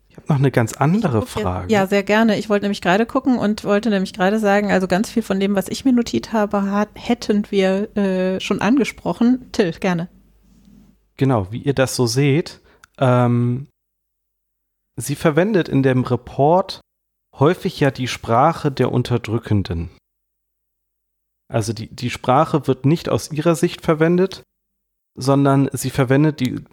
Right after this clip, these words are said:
Speaker 1: ähnlichen Vokabeln, die in der Gesellschaft dort benutzt werden. Ähm, was ich sehr merkwürdig finde für den Report. Wie, wie steht ihr dazu? Seht ihr das auch als komisch?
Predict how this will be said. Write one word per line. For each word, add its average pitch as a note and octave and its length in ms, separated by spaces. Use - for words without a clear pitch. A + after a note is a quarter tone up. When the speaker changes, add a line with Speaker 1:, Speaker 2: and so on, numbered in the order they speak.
Speaker 1:
ähnlichen D3 460
Vokabeln, C3+ 580
die B2+ 180
in C3 120
der B2 120
Gesellschaft B2 720
dort A#2+ 460
benutzt B2 540
werden. G2+ 440
Ähm, A2 520
was B2 300
ich C3+ 140
sehr B2+ 140
merkwürdig B2+ 540
finde A#2+ 280
für - 160
den A2+ 180
Report. A2 720
Wie, A#2+ 220
wie B2 100
steht - 300
ihr D3 140
dazu? G#2+ 480
Seht A#2+ 160
ihr A#2 80
das A2+ 180
auch B2+ 280
als D3 320
komisch? - 580